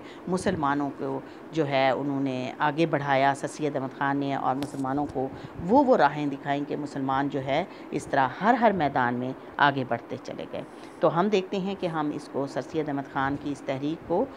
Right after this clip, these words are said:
मुख्तलिफ़ टॉपिक के लिहाज से हम देखेंगे।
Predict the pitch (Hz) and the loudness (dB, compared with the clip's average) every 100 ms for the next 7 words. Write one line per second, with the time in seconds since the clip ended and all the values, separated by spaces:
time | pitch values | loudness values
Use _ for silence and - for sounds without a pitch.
0 | - - 165 175 - 233 233 214 - 156 | -16 -6 -4 -2 2 2 2 -2 -2 2
1 | 139 - 170 - 151 139 139 135 147 139 | 2 2 -2 -2 -2 0 -2 -2 -4 -4
2 | 131 127 190 196 165 | -4 -6 -4 -4 -2